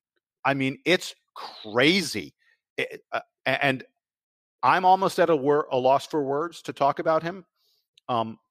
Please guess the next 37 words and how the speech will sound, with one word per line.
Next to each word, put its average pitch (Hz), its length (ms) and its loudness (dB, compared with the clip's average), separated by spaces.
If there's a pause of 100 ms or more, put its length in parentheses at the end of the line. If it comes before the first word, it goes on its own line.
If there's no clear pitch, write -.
I, 123 140 0
I 135 80 0
think 147 260 -4
all 131 240 2
of 143 60 0
us 151 160 -2
are. 139 380 2 (1000)
He 190 160 -2
can 180 220 -4
do 170 320 0
everything. 170 580 -2 (220)
The, 139 320 0 (100)
the 139 180 -2
bounce 135 420 0
pass 170 340 2
that 147 160 -2
he 156 160 -6
had, 147 240 0
that 135 160 0
forty, 165 500 -2 (220)
that 120 100 -2
forty-foot 165 640 0 (120)
bounce 135 260 2
pass, 160 480 0 (500)
um, 113 240 -2
to 127 140 -10
Trey 156 280 2
Jones, 139 640 -6 (640)
I, 226 80 0 (280)
you, 143 140 -20 (280)
you 202 100 -2
don't 285 200 2
see - 440 0
stuff - 380 2
like 107 200 0
that. 87 220 -4 (960)
I, 131 80 2